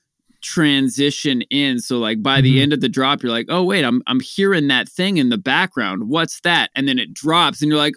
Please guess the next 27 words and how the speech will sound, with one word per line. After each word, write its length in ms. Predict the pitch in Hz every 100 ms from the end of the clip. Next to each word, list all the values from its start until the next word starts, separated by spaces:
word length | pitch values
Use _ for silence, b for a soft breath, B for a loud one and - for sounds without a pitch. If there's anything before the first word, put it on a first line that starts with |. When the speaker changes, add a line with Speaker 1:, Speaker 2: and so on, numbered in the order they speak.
| -
Speaker 1:
"Oh 240 | 240 226
shit, 360 | 190 - 240 180
that's 260 | 196 190 -
the 160 | 175
lead. 460 | 165 196 190 139 110
I 120 | 123
was 220 | 151 139
prepared 500 | - 135 180 185 180
for 300 | - 131 123
it 120 | 120 B B B
because 340 | - 151 147 113
that 240 | 147 139
rhythm 480 | 127 143 160 135 123 -
and 180 | 127 139
that 180 | 131
tone 400 | - 156 156 135
have 180 | 123 117
been 160 | 110 107
teasing 520 | - 160 160 139 135
into 260 | 135 127 127
my 200 | 117 110
ears 400 | 135 143 123 -
for 200 | - 120
the 120 | 101
last 400 | 110 113 110 - -
eight 240 | 120 107
bars." 560 | 139 123 85 69 -